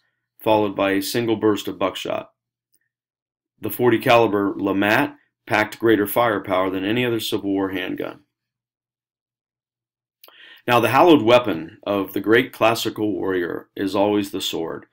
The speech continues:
The sword held a romantic appeal, especially for Confederates, and in the Civil War, the saber served both as a weapon as well as a status symbol of rank. The most common sabers were the Model eighteen forty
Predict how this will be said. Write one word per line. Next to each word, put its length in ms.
The 100
sword 320
held 280
a 200
romantic 520
appeal, 460
especially 720
for 120
Confederates, 800
and 160
in 120
the 80
Civil 280
War, 180
the 120
saber 560
served 440
both 200
as 160
a 60
weapon 440
as 160
well 220
as 100
a 100
status 540
symbol 520
of 140
rank. 520
The 60
most 260
common 340
sabers 580
were 120
the 80
Model 360
eighteen 400
forty 480